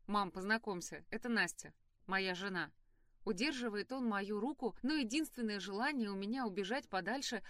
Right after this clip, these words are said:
от этой властной, холодной леди. Она хватается за сердце, Ярослав бросается к ней. Мама и я тоже. Приносит воды, и только Ник спокоен.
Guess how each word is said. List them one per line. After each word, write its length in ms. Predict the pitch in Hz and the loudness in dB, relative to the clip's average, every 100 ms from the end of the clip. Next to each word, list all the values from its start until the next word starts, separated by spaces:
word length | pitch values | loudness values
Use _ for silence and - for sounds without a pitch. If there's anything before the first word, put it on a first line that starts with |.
| - | -6
от 180 | 196 202 | -4 -2
этой 220 | 254 214 | -2 -2
властной, 600 | 165 180 196 285 - 247 | 0 2 2 2 0 -4
холодной 600 | 226 208 185 185 185 190 | -4 -4 -2 -2 -2 -2
леди. 420 | 185 180 165 160 - - - | 0 -2 -2 -8 -12 -16 -6
Она 200 | 180 185 | -2 -2
хватается 600 | - 185 180 175 - 156 | -4 -6 -2 -2 -4 -6
за 160 | 170 | -6
сердце, 480 | 165 - 254 240 233 - - - | -4 0 -2 0 -6 -6 -14 -8
Ярослав 560 | 208 220 208 - 220 269 | 0 2 2 0 0 0
бросается 640 | 214 196 180 208 208 - | 2 0 2 2 2 0
к 100 | 190 | -10
ней. 320 | 190 185 165 - | -6 -4 -4 -4
Мама 500 | 185 185 247 269 214 | -2 2 2 2 0
и 40 | |
я 200 | 185 196 | 0 -2
тоже. 420 | 202 202 170 160 156 - - | -2 -2 -6 -6 -12 -14 -6
Приносит 480 | - 202 202 180 156 | -2 0 0 -4 -6
воды, 400 | 175 175 190 294 - - | -2 0 0 -2 -6 -12
и 60 | - | -10
только 400 | - 302 285 240 | -2 -2 0 0
Ник 300 | 196 208 233 | 2 2 0
спокоен. 640 | - 208 185 - 165 151 | -2 -2 -2 -2 -4 -4